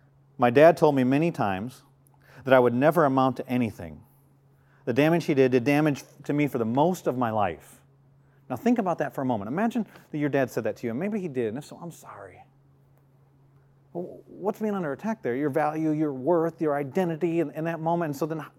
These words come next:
think about the, the opportunity that gives Satan to step in and say things like, "You're, see, you're not good enough. You'll never do enough. You'll never accomplish enough. Even what you did, that's not good enough." And, and the lies that come in that, what would be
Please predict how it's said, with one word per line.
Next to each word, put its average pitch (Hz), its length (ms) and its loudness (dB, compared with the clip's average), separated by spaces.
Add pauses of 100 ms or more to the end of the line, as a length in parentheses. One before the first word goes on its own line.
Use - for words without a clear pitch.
think 226 140 -4
about 254 220 0
the, 185 120 -2 (400)
the 180 80 -4
opportunity 165 460 -4
that 123 180 -6
gives 117 160 -6
Satan 110 280 -8
to 107 60 -10
step 147 320 -10
in 139 100 -6
and 117 100 -6
say 127 160 -6
things 117 260 -10
like, 101 300 -12 (260)
"You're, 135 220 -14
see, - 140 -12
you're 175 120 -8
not 185 200 -12
good 185 100 -10
enough. 123 300 -14
You'll 165 140 2
never 180 260 -2
do 160 220 -8
enough. 113 200 -10
You'll 214 140 0
never 190 240 0
accomplish 156 500 -14
enough. 110 160 -8 (160)
Even 220 200 2
what 202 120 0
you 196 80 -2
did, 190 80 0
that's 202 240 0
not 147 220 -6
good 151 100 0
enough." 123 320 -4
And, 123 100 -4 (460)
and 147 80 -6
the 131 80 -2
lies 175 400 -6
that 185 100 -10
come 196 160 -8
in 196 80 -6
that, 196 140 -6
what 233 140 2
would 285 160 2
be 220 200 0